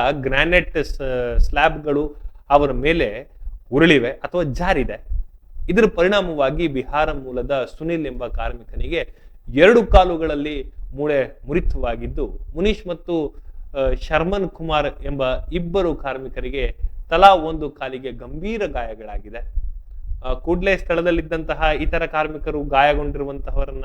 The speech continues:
ರಕ್ಷಿಸಿ ಸಮೀಪದ ಸಂಜಯ್ ಗಾಂಧಿ ಆಸ್ಪತ್ರೆಗೆ ರವಾನಿಸಿದ್ದಾರೆ. ಆಸ್ಪತ್ರೆಯಲ್ಲಿ ಗಾಯಾಳುಗಳಿಗೆ ಚಿಕಿತ್ಸೆ ನೀಡಲಾಗ್ತಾ ಇದ್ದು, ಅವರ ಆರೋಗ್ಯ ಸ್ಥಿರವಾಗಿದೆ ಅಂತ ಕೂಡ ವೈದ್ಯರು ತಿಳಿಸ್ತಾ ಇದ್ದಾರೆ. ಈ ಘಟನೆ ಸಂಬಂಧಿಸಿದಂತೆ ಹೆಚ್ಚಿನ ಮಾಹಿತಿಗಾಗಿ, ಆ,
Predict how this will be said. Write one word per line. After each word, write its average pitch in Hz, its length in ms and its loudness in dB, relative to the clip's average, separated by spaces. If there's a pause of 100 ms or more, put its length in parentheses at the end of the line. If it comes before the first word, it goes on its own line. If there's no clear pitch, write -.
ರಕ್ಷಿಸಿ 131 640 -6
ಸಮೀಪದ 135 560 -6
ಸಂಜಯ್ 135 440 -4
ಗಾಂಧಿ 131 260 -6
ಆಸ್ಪತ್ರೆಗೆ 120 600 -6
ರವಾನಿಸಿದ್ದಾರೆ. 117 920 -6 (320)
ಆಸ್ಪತ್ರೆಯಲ್ಲಿ 127 760 0
ಗಾಯಾಳುಗಳಿಗೆ 127 760 -2
ಚಿಕಿತ್ಸೆ 135 520 -10
ನೀಡಲಾಗ್ತಾ 123 640 -6
ಇದ್ದು, 143 320 -2
ಅವರ 131 200 0
ಆರೋಗ್ಯ 131 520 -2
ಸ್ಥಿರವಾಗಿದೆ 160 840 0
ಅಂತ 123 220 0
ಕೂಡ 127 240 -4
ವೈದ್ಯರು 120 400 -2
ತಿಳಿಸ್ತಾ 113 380 4
ಇದ್ದಾರೆ. 113 400 -6 (360)
ಈ 190 80 6
ಘಟನೆ 185 360 4
ಸಂಬಂಧಿಸಿದಂತೆ 180 880 -2
ಹೆಚ್ಚಿನ 165 480 -2
ಮಾಹಿತಿಗಾಗಿ, 139 1120 -8 (440)
ಆ, 120 280 -2